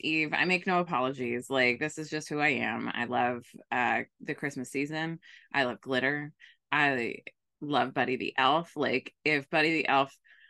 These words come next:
wasn't an invention that came out in, like, two thousand, what was that, five, two thousand four, something like that, I would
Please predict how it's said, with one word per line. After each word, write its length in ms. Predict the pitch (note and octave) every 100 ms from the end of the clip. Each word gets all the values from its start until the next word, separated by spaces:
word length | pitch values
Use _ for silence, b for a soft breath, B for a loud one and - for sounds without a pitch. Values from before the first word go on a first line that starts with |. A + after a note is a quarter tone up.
| b -
wasn't 420 | E3 D#3 D#3+ C#3+
an 120 | D#3
invention 560 | D3 C#3 C3+ C#3+ D3 C3
that 160 | B2+ -
came 200 | D3+ C3+
out 240 | B2 -
in, 280 | C3+ B2 B2
like, 260 | B2 A#2+
two 200 | - D#3
thousand, 680 | C3 A#2 B2 B2 A#2 A#2+ C3 _ _ _
what 120 | -
was 120 | -
that, 160 | - - _
five, 320 | - A2 A2+ A#2 - -
two 100 | D3+
thousand 280 | B2 B2 A2+
four, 240 | G#2 G#2
something 240 | - -
like 160 | C3+ A2+
that, 180 | B2 B2 B B B B B
I 120 | D#3+
would 280 | E3 D#3+ -